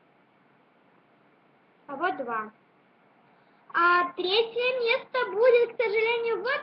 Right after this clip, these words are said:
только от браслетики. Они хорошо растягиваются.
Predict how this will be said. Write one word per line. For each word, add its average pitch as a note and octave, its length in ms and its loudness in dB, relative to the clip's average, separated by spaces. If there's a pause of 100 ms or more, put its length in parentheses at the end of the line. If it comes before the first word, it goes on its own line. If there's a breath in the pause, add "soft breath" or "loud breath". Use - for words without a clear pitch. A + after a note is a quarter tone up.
только A#4 380 0
от F4 80 -8
браслетики. F#4+ 920 -4 (300 soft breath)
Они G#4+ 220 -4
хорошо G#4+ 440 0
растягиваются. D#4 840 -8